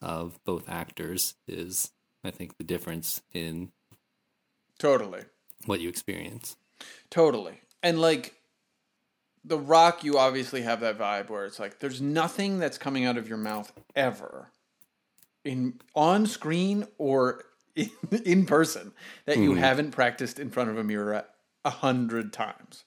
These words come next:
Speaker 2: right?
Speaker 1: Mm-hmm.
Speaker 2: There's just is that vibe with him. I, even if that's not true at this point, they're just,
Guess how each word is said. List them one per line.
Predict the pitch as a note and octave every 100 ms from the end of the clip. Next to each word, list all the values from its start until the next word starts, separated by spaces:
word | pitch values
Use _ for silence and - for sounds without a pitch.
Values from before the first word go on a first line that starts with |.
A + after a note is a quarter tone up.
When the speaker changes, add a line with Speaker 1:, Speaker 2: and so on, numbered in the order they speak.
| -
Speaker 2:
right? | B2 B2+ - - - - - -
Speaker 1:
Mm-hmm. | F#2 F2 F2 E2+ _ _ _ _ _ _ _ _
Speaker 2:
There's | C3+ F3+ G3+
just | - A#3 A#3 -
is | F3 C#3
that | A#2+ A2
vibe | A2+ G2 - -
with | -
him. | - _ _ _
I, | D#3+ E3+
even | F#3 G3 G3
if | A3+
that's | F#3+ G#3 F#3
not | E3+ E3+
true | - F3+ G3+ E3 A#2+
at | A#2+ A#2
this | B2 A2+
point, | - A2 G#2+ -
they're | D3+
just, | D3 F3 -